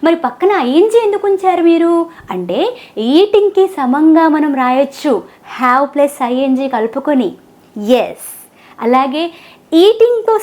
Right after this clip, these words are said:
సమానంగా డ్రింకింగ్ని కూడా హ్యావింగ్తో సమానంగా రాయొచ్చు. I am having water now. It is equals to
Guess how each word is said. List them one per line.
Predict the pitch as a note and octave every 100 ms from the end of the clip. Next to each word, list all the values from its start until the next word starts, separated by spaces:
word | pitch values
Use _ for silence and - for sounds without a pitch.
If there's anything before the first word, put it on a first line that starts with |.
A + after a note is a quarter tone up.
| E4+
సమానంగా | C#4 D4 D4+ D4+ D4 E4 C4+ F#3
డ్రింకింగ్ని | D4 G4+ A#4 A#4+ A#4 A4
కూడా | F#4+ F4+ F4 D#4+ C4
హ్యావింగ్తో | B3 C#4 E4 E4+ E4+ D#4+
సమానంగా | B3+ B3+ B3+ A#3 B3+ F4+
రాయొచ్చు. | A3 D#3 - - - _ _ _ _ _ - E4+
I | G4
am | F#4+
having | F#4+ G4+ G#4 G#4 G4+ E4+
water | E4 E4 E4+ D4+ A3+
now. | D#3 - - _ _ _ _ _ _ _ _ _ _ _ _ _ _
It | F#4+ A#4+
is | A#4
equals | G4 - E4+
to | E4+